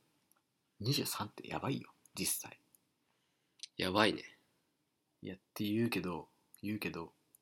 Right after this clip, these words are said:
Speaker 1: これ、この音声を、
Speaker 2: うん。
Speaker 1: ポッドキャストを、三年後とかに聞くとするじゃん。二十六とかに。
Speaker 2: うん。
Speaker 1: うわ、二十三でもやばいとか言ってるって思うよ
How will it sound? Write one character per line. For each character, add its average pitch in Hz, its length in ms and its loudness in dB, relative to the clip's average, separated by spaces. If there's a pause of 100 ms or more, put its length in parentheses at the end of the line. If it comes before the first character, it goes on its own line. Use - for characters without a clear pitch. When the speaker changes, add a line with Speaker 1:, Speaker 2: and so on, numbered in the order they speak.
(160)
Speaker 1:
こ - 160 -4
れ、 87 260 -6 (680)
こ - 140 -6
の 110 220 -4 (960)
音 110 240 -2
声 - 320 -4 (140)
を、 - 0 -
Speaker 2:
う 98 80 0
ん。 85 140 -6 (840)
Speaker 1:
ポ 90 80 -6
ッ 92 80 -6
ド - 80 -8
キ - 80 -8
ャ - 20 -8
ス - 60 -14
ト 87 100 -12
を、 - 180 -8 (880)
三 117 320 -2
年 117 140 0
後 120 80 0
と 113 60 -2
か 78 60 -2
に - 60 -8
聞 - 120 -12
く - 60 -8
と - 100 -6
す - 100 -2
る 73 60 -6
じ - 80 -6
ゃ - 60 -18
ん。 - 20 -18 (680)
二 92 100 -6
十 80 120 -6 (680)
六 - 200 -6
と - 100 -10
か - 100 -12
に。 - 60 -12 (120)
Speaker 2:
う 98 100 4
ん。 90 140 -2 (760)
Speaker 1:
う 110 80 -4
わ、 101 180 -2
二 117 140 -4
十 123 160 -2
三 104 320 -4
で 104 120 -2
も 98 120 -6
や 92 100 0
ば 104 140 -2
い - 20 -6
と - 100 -12
か - 60 -4
言 80 80 -2
っ - 40 -20
て - 120 -8
る 87 120 -4
っ - 20 -6
て - 180 -6
思 87 100 -2
う - 40 -4
よ 87 40 2